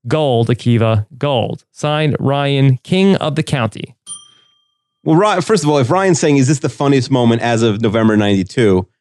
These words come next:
Speaker 2: Clearly, he's not a big, uh, Chuckles the Clown at Mary Tyler Moore, you know, show funeral
Speaker 1: Right.
Speaker 2: fan.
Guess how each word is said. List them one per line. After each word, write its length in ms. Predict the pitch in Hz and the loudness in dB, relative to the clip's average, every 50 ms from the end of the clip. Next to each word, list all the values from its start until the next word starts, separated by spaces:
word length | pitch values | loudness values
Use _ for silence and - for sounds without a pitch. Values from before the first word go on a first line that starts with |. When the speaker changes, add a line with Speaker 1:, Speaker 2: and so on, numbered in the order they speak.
| _ _ | _ _
Speaker 2:
Clearly, 320 | - - 190 196 185 160 131 | -4 0 0 2 2 4 4
he's 120 | 120 117 | 4 2
not 160 | 117 127 120 113 | 2 2 0 0
a 40 | |
big, 280 | 104 98 107 104 101 101 | 0 2 0 2 2 2
uh, 140 | 101 95 95 | 0 0 0
Chuckles 360 | 92 - - 127 117 117 104 98 | -2 -2 -4 -2 0 0 -2 -2
the 60 | 104 | -2
Clown 320 | 98 - 117 107 104 104 | -4 -4 -4 -2 0 0
at 60 | 92 - | 0 0
Mary 200 | 101 104 101 98 | 0 2 2 0
Tyler 240 | - - 98 95 92 | 0 0 -2 0 0
Moore, 380 | 95 104 107 107 98 95 90 87 - | 2 2 2 2 2 2 0 -2 -4
you 120 | - 101 98 | -6 -6 -4
know, 180 | 87 80 78 - | -4 -4 -6 -8
show 220 | - - - 98 85 | -12 -8 -8 -6 -6
funeral 500 | - - 120 120 117 92 80 76 80 - _ _ _ | -4 -2 0 2 2 2 0 -2 -4 -10 _ _ _
Speaker 1:
Right. 220 | 139 135 107 - | -4 -4 -4 -4
Speaker 2:
fan. 100 | - - | -6 -8